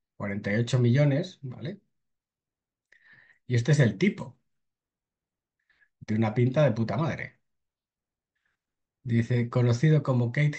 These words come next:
Hill, era un tipo normal y corriente de muchos de nosotros antes de hacerse famoso. Nació, es una estrella de atletismo, ¿vale? Profundizó en sus análisis de acciones. Se convirtió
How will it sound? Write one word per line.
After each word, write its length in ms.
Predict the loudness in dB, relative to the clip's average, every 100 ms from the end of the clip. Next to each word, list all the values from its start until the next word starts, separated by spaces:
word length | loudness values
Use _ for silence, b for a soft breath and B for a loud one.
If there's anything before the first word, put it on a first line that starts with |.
| -4
Hill, 440 | -2 0 -2 -6 _ _ _ _ _ _ -8
era 160 | -4
un 100 | -2
tipo 240 | 0 0 2
normal 300 | 2 2 2
y 40 |
corriente 360 | 0 0 -2 -2
de 60 | -2
muchos 300 | -2 -2 -2
de 100 | -2
nosotros 400 | -2 -4 -4 -4
antes 200 | -4 -4
de 60 |
hacerse 300 | -4 -2 -2
famoso. 480 | -2 -4 -4 -12 -14
Nació, 540 | -12 -10 -6 -4 -4 -4
es 180 | -6 -4
una 100 | -2
estrella 360 | -2 -2 -2 -2
de 140 | -2
atletismo, 840 | -2 -2 -2 -2 0 0 0 -2 -6 B B B B B B B _ _ _
¿vale? 540 | -8 -6 -6 -8 -10 _
Profundizó 520 | -4 2 2 2 2
en 60 | 0
sus 200 | 2 2
análisis 520 | 2 0 0 0 0
de 80 | -2
acciones. 640 | -6 -8 -8 -6 -10 -14 -8
Se 180 | -4
convirtió 880 | 0 2 2 0 0 0 2 0 -6